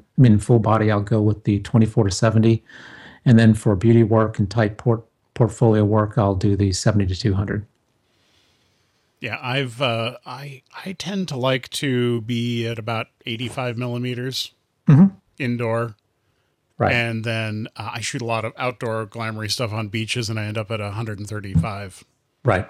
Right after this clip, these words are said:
Speaker 2: And stick with the little lightweight primes.
Speaker 1: Primes are great. They're, they're lightweight. Uh, the focal lengths are just amazing. Uh,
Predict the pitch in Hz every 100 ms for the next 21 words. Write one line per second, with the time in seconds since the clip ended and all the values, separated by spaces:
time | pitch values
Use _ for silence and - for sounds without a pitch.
0 | _ _ _ _ - 107 98 98 - -
1 | - 120 117 117 110 107 123 110 104 -
2 | 117 104 101 104 - _ _ _ _ _
3 | _ _ _ _ _ _ _ - _ -
4 | 127 113 104 101 92 90 _ _ 135 107
5 | 101 98 98 _ _ _ _ - 101 98
6 | 113 131 120 120 120 - - 120 98 95
7 | 95 101 95 101 _ _ _ - 127 127
8 | 110 113 113 - 107 95 107 - 104 104
9 | 107 107 107 104 - _ _ - 107 92
10 | 92 -